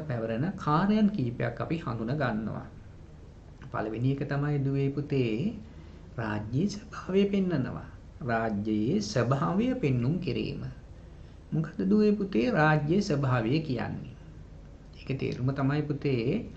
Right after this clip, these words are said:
ප්‍රජාතන්ත්‍රවාදී රාජ්‍යයක්ද, සමාජවාදී රාජ්‍යයක්ද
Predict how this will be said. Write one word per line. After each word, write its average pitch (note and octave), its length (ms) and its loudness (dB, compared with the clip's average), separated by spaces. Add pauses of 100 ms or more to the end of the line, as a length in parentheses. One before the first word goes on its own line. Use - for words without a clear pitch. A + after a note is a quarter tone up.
(420)
ප්‍රජාතන්ත්‍රවාදී C3+ 1080 2
රාජ්‍යයක්ද, B2 720 0 (260)
සමාජවාදී B2+ 920 0
රාජ්‍යයක්ද B2 720 0